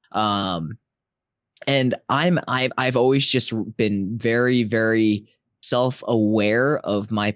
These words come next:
positioning, um, and of what I do know, h-, how, what and how to do things. But when it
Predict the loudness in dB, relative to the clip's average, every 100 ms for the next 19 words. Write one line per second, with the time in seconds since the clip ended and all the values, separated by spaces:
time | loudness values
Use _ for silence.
0 | -6 -8 -6 -4 -2 -2 -2 -2 -2 -4
1 | -10 -8 -4 -4 -4 -6 -6 -8 -10 -12
2 | _ -20 -20 -20 _ _ _ -4 -2 -2
3 | -4 -6 -8 -2 -2 0 2 2 0 -2
4 | -2 -2 -2 0 0 -2 -2 -2 0 2
5 | 0 -2 -10 -12 -14 -18 _ _ _ _
6 | _ _ _ _ _ _ -14 -10 -6 0
7 | 0 -2 _ _ -8 -8 -6 -4 -4 -6
8 | -8 -6 -4 -2 -2 -2 -4 -4 -10 -16
9 | -20 _ _ _ _ -16 -4 0 2 2
10 | 2 0 -4